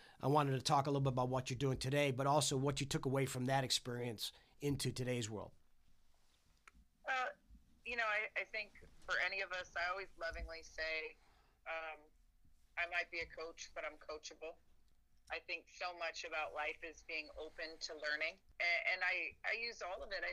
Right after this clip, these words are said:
Speaker 2: think, to a more or less extent. I think one of the ones that I can speak specifically to,
Speaker 1: Mm-hmm.
Speaker 2: um, that might be a little bit unique is, you know, the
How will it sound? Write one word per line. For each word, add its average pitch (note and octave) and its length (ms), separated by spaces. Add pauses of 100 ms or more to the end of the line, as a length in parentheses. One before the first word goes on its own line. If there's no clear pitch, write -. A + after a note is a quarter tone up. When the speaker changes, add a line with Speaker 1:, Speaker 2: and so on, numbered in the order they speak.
Speaker 2:
think, F3+ 240 (240)
to F#3 160
a F3 80
more F3 160
or F3 160
less F3+ 240
extent. F#3 480 (560)
I F#3 160
think F#3 240
one F#3 160
of F#3 80
the F3+ 160
ones F3 400
that E3+ 80
I E3+ 80
can E3+ 160
speak - 400
specifically G3 880
to, A3 200 (360)
Speaker 1:
Mm-hmm. A#2+ 240
Speaker 2:
um, F3 300 (100)
that - 80
might F3 240
be F#3+ 160
a F3 80
little F3 240
bit E3 160
unique E3+ 400 (560)
is, E3+ 640 (160)
you F3+ 80
know, E3+ 160
the E3 80